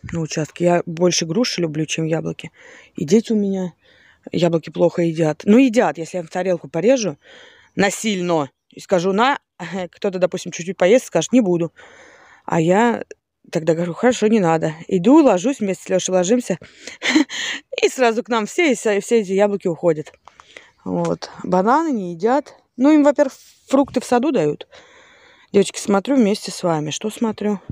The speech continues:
Ну, я-то смотрю, а, ну, и не вижу, что я снимаю, потому что сильно черный экран от солнышка. Ладно. Пошла. <laughs> Девочки, промежуточный момент. Показываю, что я, что я сделала.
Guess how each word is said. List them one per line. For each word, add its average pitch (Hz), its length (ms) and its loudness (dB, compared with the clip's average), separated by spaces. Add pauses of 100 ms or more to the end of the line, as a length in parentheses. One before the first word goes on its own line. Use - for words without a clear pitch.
(260)
Ну, 269 160 6
я-то 277 300 2
смотрю, 320 520 2
а, 190 200 4
ну, 208 160 -4
и 240 60 0
не 285 120 0
вижу, 254 180 -2
что 262 140 -4
я 262 60 2
снимаю, 247 400 0
потому 190 200 -8
что - 120 -14
сильно 233 240 2
черный 226 320 0
экран 170 300 -4 (460)
от 185 140 -8
солнышка. 170 420 0
Ладно. 175 340 0 (1800)
Пошла. 170 400 -2 (140)
<laughs> - 600 -6
Девочки, 180 380 -16
промежуточный 202 720 -2
момент. 202 460 2 (380)
Показываю, 196 600 -2
что - 160 -6
я, 180 200 -6
что - 200 -12
я 190 100 -6
сделала. 156 440 -8